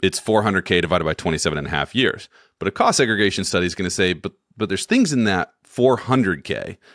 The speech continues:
that are not going to last twenty-seven and a half years." So let's identify those components. Let's assign a better, more accurate, useful life to those components. And if that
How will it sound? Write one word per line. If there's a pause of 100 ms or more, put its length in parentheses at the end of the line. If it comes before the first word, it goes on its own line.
(200)
that
are
not
going
to
last
twenty-seven
and
a
half
years." (320)
So
let's
identify
those
components. (300)
Let's
assign
a
better,
more
accurate,
useful
life
to
those
components. (420)
And (100)
if
that